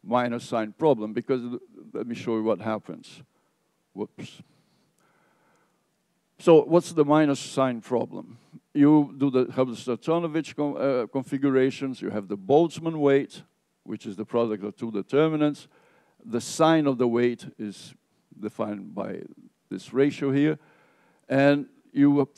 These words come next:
force a positive weight. So you take the magnitude of this Boltzmann weight. And then when you calculate averages, don't f-,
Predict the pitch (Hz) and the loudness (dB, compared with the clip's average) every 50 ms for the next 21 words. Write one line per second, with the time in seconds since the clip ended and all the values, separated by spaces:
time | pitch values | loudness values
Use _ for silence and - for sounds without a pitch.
0 | - - - 185 202 196 180 151 135 139 - - _ - 143 - - 151 156 147 | -2 2 6 8 10 10 10 8 6 4 -4 -6 _ -2 -2 2 6 6 6 6
1 | 127 127 - - 131 120 117 110 110 120 - - - - _ - - 120 123 117 | 4 0 -2 -4 -2 0 0 0 0 -4 -10 -16 -20 -20 _ -4 -2 0 0 0
2 | - - _ _ _ _ - 135 117 - _ - - 160 165 165 - - _ - | -2 -6 _ _ _ _ -6 -6 -6 -6 _ -2 2 2 2 2 0 -4 _ -20
3 | - - - _ 127 117 120 120 107 - - 120 120 127 131 139 139 139 139 131 | -20 -20 -20 _ -4 -2 -2 -2 -2 -4 -8 -6 -2 0 0 0 0 0 -2 -4
4 | - - 131 131 131 131 127 104 104 101 101 104 113 113 - - - - _ _ | -4 -2 -2 0 0 0 -2 -4 -6 -4 -4 -4 -4 -4 -4 -10 -18 -20 _ _
5 | _ _ _ _ _ _ - - 101 110 110 98 - - 107 107 104 98 101 110 | _ _ _ _ _ _ -18 -8 -4 -4 -4 -4 -6 -10 -12 -10 -10 -4 -4 -4
6 | 104 104 - - - 120 - _ _ _ _ _ _ _ _ _ _ _ _ _ | -4 -4 -8 -16 -20 -20 -20 _ _ _ _ _ _ _ _ _ _ _ _ _
7 | _ _ _ _ _ _ _ _ - - - 143 143 151 165 175 170 160 160 156 | _ _ _ _ _ _ _ _ -20 -4 -2 0 4 4 4 4 4 2 0 0
8 | 147 - 180 208 190 - 175 156 147 139 - 147 147 151 135 120 113 110 110 98 | 2 4 4 4 4 4 2 2 2 2 4 6 6 6 4 2 -2 -6 -8 -10
9 | 101 110 - - 240 - - | -8 -6 -6 -6 -6 -8 -14